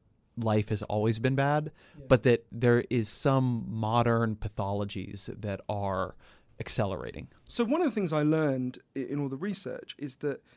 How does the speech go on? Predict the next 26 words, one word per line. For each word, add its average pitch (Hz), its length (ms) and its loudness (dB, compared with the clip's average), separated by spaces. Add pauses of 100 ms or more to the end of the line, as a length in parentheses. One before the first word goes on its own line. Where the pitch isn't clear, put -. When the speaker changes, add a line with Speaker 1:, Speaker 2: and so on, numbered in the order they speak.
(260)
Speaker 2:
there 180 160 0
are 170 220 0
these, 160 240 -6 (140)
the 160 80 -8
scientific 214 440 -2
evidence 143 300 -2
for - 80 -6
nine 156 520 2
causes 139 440 -6
of 127 80 -10
depression 127 400 -12
and 120 100 -10
anxiety. 120 420 -10
There 147 100 -4
may 160 100 0
well 143 160 -2
be 127 120 -8
other 147 180 -4
causes 127 320 -8
for 139 80 -8
which 143 160 -8
we 135 80 -8
don't 127 200 -8
yet 135 200 -10
have 120 220 -10
evidence. - 500 -16